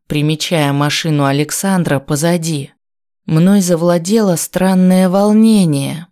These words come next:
и я даже испытала разочарование, что сейчас въеду в город, и мы разъедемся каждый по своим сторонам, и я его больше не увижу.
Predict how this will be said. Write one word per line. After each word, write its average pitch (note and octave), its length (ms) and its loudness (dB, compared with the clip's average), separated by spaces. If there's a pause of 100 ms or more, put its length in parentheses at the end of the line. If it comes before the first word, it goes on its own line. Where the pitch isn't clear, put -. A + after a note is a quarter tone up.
(440)
и F3+ 80 -2
я F#3+ 400 2
даже E3 400 -2
испытала F3+ 680 -2
разочарование, F3 1200 -2
что - 300 -10
сейчас E3 560 -4
въеду D#3 500 -2
в D3+ 140 -6
город, F3+ 580 -4 (280)
и F3 120 2
мы E3 180 4
разъедемся E3+ 920 -2
каждый G3+ 560 -4
по F#3 160 -2
своим C#3 460 -2
сторонам, D3+ 880 -4 (440)
и A3 120 0
я F#3+ 340 2
его G3 380 2
больше D3+ 540 -2
не D#3 200 2
увижу. D#3 800 -2